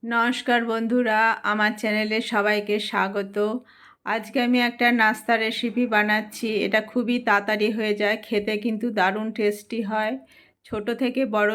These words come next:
সবাই খেতে পারে, বাচ্চাদের স্কুলের টিফিনেও দেওয়া যেতে পারে। তার জন্য আমি চার পিস মতো ব্রেড নিয়েছি, আর লাগবে দুটো ডিম আর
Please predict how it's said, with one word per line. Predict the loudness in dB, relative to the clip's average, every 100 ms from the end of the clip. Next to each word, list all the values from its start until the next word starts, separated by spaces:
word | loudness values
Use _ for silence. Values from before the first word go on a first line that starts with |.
| -2
সবাই | -4 0 2 0
খেতে | -2 -4 -2
পারে, | 0 0 0
বাচ্চাদের | 2 0 0 -6 0 -2
স্কুলের | -2 -6 0 0 0
টিফিনেও | -4 -4 -4 -2 -2 -2 -4 -8
দেওয়া | -2 0 0
যেতে | -2 -2 -4
পারে। | 0 0 0 -4 -6 _ _ _ -20 _ _
তার | -6 -2
জন্য | -2 0 2
আমি | 2 0
চার | 4 4 4
পিস | 2 -4 0
মতো | -2 2 0
ব্রেড | 2 2 2 0 -2
নিয়েছি, | -4 -2 -4 -6 -2 0 0 -4 -20 _ _ _
আর | -4 -2
লাগবে | 0 0 0 0 0 0
দুটো | -2 0 -2 -2
ডিম | -2 2 2 2
আর | 2